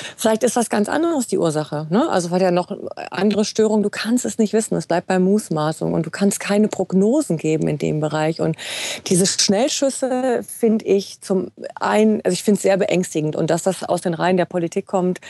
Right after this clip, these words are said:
nochmal umso mehr. Also auch die Medien, äh, fand ich einfach ultra peinlich und beschämend in den letzten Tagen und Wochen.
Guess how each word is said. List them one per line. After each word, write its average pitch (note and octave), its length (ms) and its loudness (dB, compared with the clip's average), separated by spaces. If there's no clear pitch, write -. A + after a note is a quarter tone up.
nochmal E3+ 400 0
umso F3+ 380 0
mehr. D3+ 580 0
Also F3+ 260 2
auch F#3 220 0
die F#3+ 100 2
Medien, F3+ 460 2
äh, - 240 -8
fand D#3 320 -4
ich - 160 -8
einfach D3 460 -10
ultra E3+ 360 -2
peinlich C#3 580 -4
und D3+ 220 -2
beschämend D#3 640 2
in D#3 100 2
den C#3+ 120 4
letzten C3+ 320 -2
Tagen C3+ 400 -2
und C#3+ 160 0
Wochen. C3 80 2